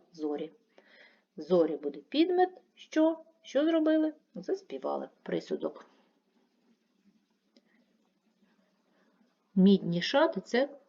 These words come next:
к-, кольору міді. Жовто-червоні. Жовт-,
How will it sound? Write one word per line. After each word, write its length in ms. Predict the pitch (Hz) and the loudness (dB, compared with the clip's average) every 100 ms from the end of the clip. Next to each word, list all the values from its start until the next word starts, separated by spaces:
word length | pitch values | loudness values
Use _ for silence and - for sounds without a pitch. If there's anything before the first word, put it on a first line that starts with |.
| _ - | _ -20
к-, 420 | - 185 175 165 | -2 2 2 0
кольору 500 | - 254 208 175 160 | 0 4 6 4 0
міді. 320 | 139 - 139 | -8 -10 -6
Жовто-червоні. 880 | - - - - 160 147 151 143 - _ - | 0 0 -2 -4 -4 -2 -8 -10 -16 _ -8
Жовт-, 360 | 180 208 190 | -4 -4 -6